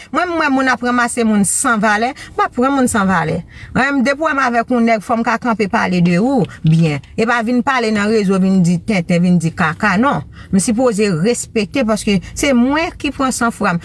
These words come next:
Da yon nèg pa chwazi m, se mwen ki chwazi gason. Ou ka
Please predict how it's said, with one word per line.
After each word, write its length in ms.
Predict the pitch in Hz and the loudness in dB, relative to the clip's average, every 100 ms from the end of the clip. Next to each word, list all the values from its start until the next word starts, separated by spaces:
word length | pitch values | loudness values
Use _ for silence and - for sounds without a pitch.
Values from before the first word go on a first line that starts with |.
| - | -2
Da 220 | 247 311 | 0 0
yon 100 | 294 | 0
nèg 160 | 254 196 | -2 -2
pa 160 | 233 - | -4 -2
chwazi 400 | 220 196 214 254 | -2 0 0 0
m, 80 | |
se 80 | 247 | 2
mwen 160 | 233 220 | 0 0
ki 80 | - | 0
chwazi 320 | 220 190 165 | 0 2 2
gason. 480 | 151 151 - 240 185 - - - - - - 214 | 0 -2 0 -2 -2 -10 -12 -12 -4 -4 0 0
Ou 100 | 240 | 0
ka 160 | 285 | 0